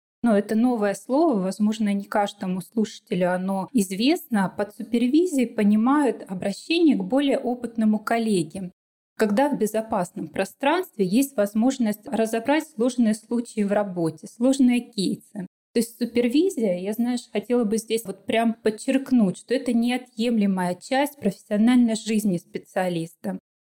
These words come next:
Невозможно предоставлять качественные услуги, если психолог не обращается за супервизией. И, мне кажется, клиент напрямую может спрашивать у своего терапевта, проходит ли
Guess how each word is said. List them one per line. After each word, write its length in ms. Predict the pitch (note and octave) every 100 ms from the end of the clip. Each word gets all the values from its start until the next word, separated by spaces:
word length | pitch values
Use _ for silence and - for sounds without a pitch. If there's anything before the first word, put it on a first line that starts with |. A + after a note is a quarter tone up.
| _ -
Невозможно 680 | A#3+ C#4 C#4+ A#3 G3 G3 D#3+
предоставлять 840 | - F3 F#3+ - G#3 G3+ G3+ F#3+
качественные 720 | - A3 A3 - _ F#3+ F#3+
услуги, 460 | F#3+ - C#4 G4 C4+
если 360 | F#3 A3 - G#3+
психолог 680 | - G3 B3+ C#4 C#4+ -
не 140 | G3+ A3+
обращается 640 | G#3+ G3+ - A#3+ A#3 -
за 120 | F#3 G3
супервизией. 920 | - G#3+ - G3 F#3 E3+ F#3+ F3 E3+ _ _ _ -
И, 200 | B3 A#3+
мне 340 | - G#3+ A#3+
кажется, 600 | A#3+ B3 - - G#3+ F#3+ - _ -
клиент 360 | G#3+ A#3 B3+ B3
напрямую 580 | A3 A#3 B3 C#4 A#3
может 340 | G3 F#3+ G3+ -
спрашивать 720 | - G#3 F#3+ - - F3+ -
у 40 |
своего 680 | - - G3 F#3 F3+ F#3 F#3 -
терапевта, 640 | G3+ G3 - D4 D4 G#3
проходит 600 | - - C4+ C#4 A3+ -
ли 240 | G3 A3+